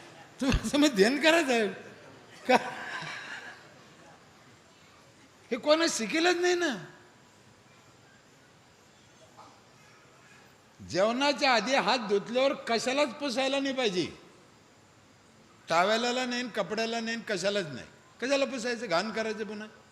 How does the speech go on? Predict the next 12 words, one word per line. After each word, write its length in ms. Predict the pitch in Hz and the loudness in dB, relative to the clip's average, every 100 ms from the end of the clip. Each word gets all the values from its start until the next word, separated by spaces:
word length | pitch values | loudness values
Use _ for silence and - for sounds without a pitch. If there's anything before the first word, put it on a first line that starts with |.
| - - - - - - - - - - - - - - - - - - - | -20 -20 -20 -20 -20 -20 -20 -20 -20 -20 -20 -20 -20 -20 -20 -20 -20 -6 2
हा, 180 | 247 | 4
जेवण 500 | 185 113 185 247 294 | 4 2 2 2 2
झाल्यावर 300 | 277 233 269 | 4 6 6
हात 140 | 220 233 | 4 2
धुतलं 420 | 208 214 247 254 | -2 -4 -4 -4
तर 40 | |
मग 220 | 269 277 240 | -2 -4 -4
पुसा. 320 | 247 160 127 - - - - - - - - - - - - - - - - - - - - - - - - - - - - - - - | -8 -8 -10 -12 -20 -20 -20 -20 -20 -20 -20 -20 -20 -20 -20 -20 -20 -20 -20 -20 -20 -20 -20 -20 -20 -20 -20 -20 -20 -20 -20 -20 -20 -6
खूप 280 | 285 330 | -4 -2
गोष्टी 400 | 294 277 269 269 | 0 0 0 2
आपल्या 400 | 226 175 180 160 | 4 2 0 0
लक्षात 400 | 135 175 - 262 | 0 -2 0 -2